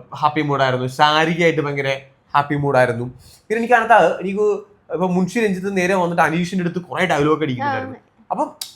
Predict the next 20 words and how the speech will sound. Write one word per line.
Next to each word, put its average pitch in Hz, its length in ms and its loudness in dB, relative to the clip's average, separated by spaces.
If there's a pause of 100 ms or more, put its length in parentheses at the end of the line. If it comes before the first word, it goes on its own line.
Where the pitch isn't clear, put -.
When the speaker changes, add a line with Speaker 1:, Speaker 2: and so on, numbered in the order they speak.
(100)
Speaker 1:
ഓക്കെ 202 140 0
ഫൈൻ, 233 360 2 (260)
ഈ 165 100 -4
മുൻഷി 147 240 -4
Speaker 2:
ആരെയും 196 220 4
Speaker 1:
രഞ്ജിത്ത് - 240 2
Speaker 2:
വീട്ടിൽ 277 200 -2
കേറ്റത്തില്ല 262 340 -2
എന്ന് 262 240 -4
പറഞ്ഞ് 240 360 -4
നീ 240 60 -8
Speaker 1:
അതെ, 170 200 4
അതെ. - 20 0
Speaker 2:
എന്തിനാണ് 240 760 -8
Speaker 1:
മുൻഷി 160 180 -4
രഞ്ജിത്ത് 247 260 2
അവിടെ 254 120 8
ഉണ്ടായിരുന്ന 226 420 4
സമയത്തേ, 147 460 -2
Speaker 2:
ഉം. 240 180 -12